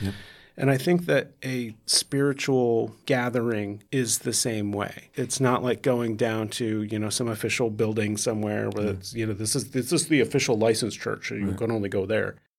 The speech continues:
Speaker 1: So that's a great example, right?
Speaker 2: Mm-hmm.
Speaker 1: So I have celebrated Thanksgiving both with family and with friends. And when
Speaker 2: Mm-hmm.
Speaker 1: it's with friends, it is a community by choice. And there's a certain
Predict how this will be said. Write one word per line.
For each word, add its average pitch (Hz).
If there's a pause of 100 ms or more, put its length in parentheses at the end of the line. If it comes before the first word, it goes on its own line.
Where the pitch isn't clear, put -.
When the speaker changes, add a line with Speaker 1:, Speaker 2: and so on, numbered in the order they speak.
(100)
Speaker 1:
So -
that's 135
a 127
great 123
example, 98
right? 104
Speaker 2:
Mm-hmm. 135
Speaker 1:
So 101 (100)
I 104
have 104
celebrated 98
Thanksgiving 95
both 90
with 92
family 92
and 95
with 92
friends. 87
And 101
when 95
Speaker 2:
Mm-hmm. 101
Speaker 1:
it's -
with 107
friends, 98
it 92
is 92
a -
community 98
by 90
choice. 87 (400)
And 120
there's 117
a 117
certain 104